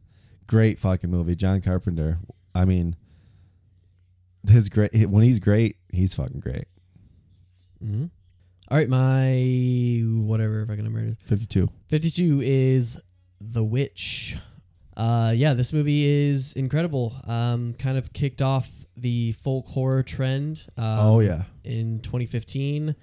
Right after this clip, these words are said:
Speaker 2: and it's, uh, it's still going strong. People are trying to make movies like this, but still have not been able to top it. Yeah, it's, uh, gives you enough, doesn't show you too much, but gives you enough along the way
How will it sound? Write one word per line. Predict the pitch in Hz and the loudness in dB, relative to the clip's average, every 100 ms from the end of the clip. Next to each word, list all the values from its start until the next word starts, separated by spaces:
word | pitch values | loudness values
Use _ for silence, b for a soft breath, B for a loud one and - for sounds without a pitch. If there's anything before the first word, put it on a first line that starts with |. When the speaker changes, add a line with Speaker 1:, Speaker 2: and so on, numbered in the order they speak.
| b b b b b b | b b b b b b
Speaker 2:
and | 110 117 123 123 | -2 0 0 2
it's, | 127 123 - - | 0 -2 -6 -4
uh, | 127 131 131 131 131 - - | -2 0 0 0 -2 -6 -6
it's | 120 | -6
still | - - 135 | -6 -4 -2
going | 135 135 | -2 -2
strong. | - 160 123 | -4 -4 -4
People | 117 120 | -4 -2
are | 120 117 | 0 0
trying | 123 | -2
to | 123 | -4
make | 123 | -4
movies | 120 120 110 | -4 -4 -2
like | 113 120 | -4 -6
this, | 135 131 - | -4 -6 -6
but | - 113 - - - _ _ - | -6 -6 -6 -14 -18 _ _ -16
still | - 117 117 117 113 | -6 -2 0 0 -2
have | 113 | -2
not | 113 110 | -2 -4
been | 110 | -2
able | 110 110 | -4 -4
to | - | -4
top | 117 | -4
it. | - - _ - - | -6 -8 _ -18 -4
Yeah, | 135 131 | -2 -2
it's, | 117 - 117 | -6 -6 -4
uh, | 117 113 113 - _ _ _ _ _ _ - | -2 0 -2 -6 _ _ _ _ _ _ -4
gives | 143 143 | -2 0
you | 151 | 0
enough, | 139 131 147 - - - _ _ | 0 0 -2 -6 -16 -20 _ _
doesn't | 143 143 | -4 -4
show | 117 143 | -2 -2
you | 143 | -2
too | - 143 | -4 -8
much, | 147 - | -8 -10
but | 117 113 | -12 -8
gives | 117 117 | -10 -6
you | 117 | -4
enough | 113 110 110 | -4 -6 -8
along | 107 107 | -6 -6
the | 104 | -6
way | 101 | -6